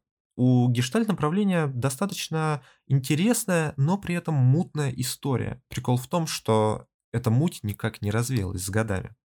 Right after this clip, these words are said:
То есть этому направлению около пятидесяти лет, и при этом нельзя точно отметить какого-то создателя,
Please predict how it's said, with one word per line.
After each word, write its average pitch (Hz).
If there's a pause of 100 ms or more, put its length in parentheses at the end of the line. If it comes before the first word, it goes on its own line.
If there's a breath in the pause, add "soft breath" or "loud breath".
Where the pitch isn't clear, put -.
То -
есть -
этому 117
направлению 117
около 101
пятидесяти -
лет, 113
и 98
при 101
этом 98 (240)
нельзя 104
точно 101
отметить 104
какого-то 101
создателя, 101